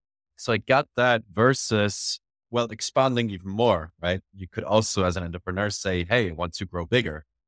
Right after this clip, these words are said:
I really have a big mission to fulfill. I want to create abundant energy." So what was the decision-making space or situation?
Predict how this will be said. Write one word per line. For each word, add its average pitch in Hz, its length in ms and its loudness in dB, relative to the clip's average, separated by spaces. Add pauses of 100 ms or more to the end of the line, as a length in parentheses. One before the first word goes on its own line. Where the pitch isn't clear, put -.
(200)
I 90 60 -12
really 92 260 0
have 92 320 0
a 90 60 -12
big 92 260 -4
mission 117 300 0
to 92 220 -16
fulfill. 85 480 0
I 90 120 -2
want 85 220 -12
to 92 120 -6
create 87 360 -2
abundant 90 440 -2
energy." 87 480 -2 (480)
So 90 560 2 (640)
what 101 260 0 (160)
was 104 280 0
the 110 100 -2
decision-making 90 1000 -2
space 85 380 0
or 80 80 -2
situation? 87 800 -4